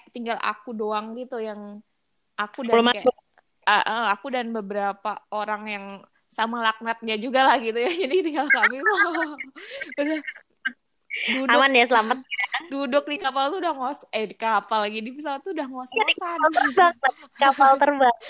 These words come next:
Speaker 1: Bener, bener. Itu udah, udah ya nggak terlupakan tuh, kok bisa-bisanya aku tuh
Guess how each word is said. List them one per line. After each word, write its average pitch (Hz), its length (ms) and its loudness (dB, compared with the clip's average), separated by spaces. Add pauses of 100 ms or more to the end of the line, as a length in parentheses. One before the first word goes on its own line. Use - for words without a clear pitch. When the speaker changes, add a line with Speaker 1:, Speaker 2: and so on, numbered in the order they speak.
(180)
Speaker 1:
Bener, 302 300 0 (120)
bener. 233 240 -8 (1400)
Itu 302 200 -6
udah, 311 120 -2 (140)
udah 240 140 -4 (440)
ya 202 40 -2 (100)
nggak 208 160 -6
terlupakan 233 380 -4
tuh, 359 120 -6
kok 381 160 -10
bisa-bisanya 311 600 -2 (100)
aku 330 120 -10 (120)
tuh 392 80 -2